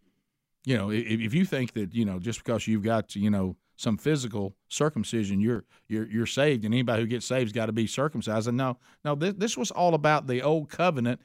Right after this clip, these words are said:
and the coming of the new covenant. But now that it's here, circumcision has nothing to do with whether you are redeemed or not. Now, your heart is to be circumcised by the Holy Spirit and changed and marked for God. Remember this, Paul had to go on and on about this.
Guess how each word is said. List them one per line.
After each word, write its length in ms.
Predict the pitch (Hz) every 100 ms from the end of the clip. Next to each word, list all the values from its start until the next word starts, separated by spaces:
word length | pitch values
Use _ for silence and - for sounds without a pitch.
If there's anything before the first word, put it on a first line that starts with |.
| _ _
and 200 | 120 131
the 40 | 123
coming 420 | - 180 202 147
of 100 | 117
the 60 | 113
new 200 | 208 220
covenant. 420 | 139 107 123 117
But 100 | 120
now 220 | 165 233
that 140 | 165 160
it's 160 | -
here, 300 | 175 220 135 - _
circumcision 720 | - 226 247 180 - 139 139
has 160 | 135 143
nothing 460 | 208 339 - 156
to 60 | 123
do 180 | 123 127
with 140 | 143
whether 260 | 135 147 147
you 260 | 147 160
are 180 | 151 139 - _
redeemed 440 | 131 143 180 240 127
or 60 |
not. 220 | 101 73 - _ _ _ _ _ _ -
Now, 120 | 135
your 200 | 131 135
heart 440 | - 214 311 - -
is 160 | 131 -
to 80 |
be 120 | 131 117
circumcised 640 | 147 127 120 110 120 123
by 120 | 127 117
the 100 | 110
Holy 220 | 139 113
Spirit 400 | - 202 220 127
and 100 | 110
changed 680 | 165 233 170 127 156 - - _ _ _ -
and 160 | 127
marked 540 | 147 135 143 196 - - _ _ _ _ _
for 140 | 135
God. 420 | 117 104 90 147 196 _ _ -
Remember 180 | 147 156
this, 180 | 156 -
Paul 300 | 170 220 202
had 160 | 156
to 40 | 131
go 140 | 135
on 160 | 160 156
and 80 |
on 100 | 165
about 220 | 131 113 123
this. 160 | 110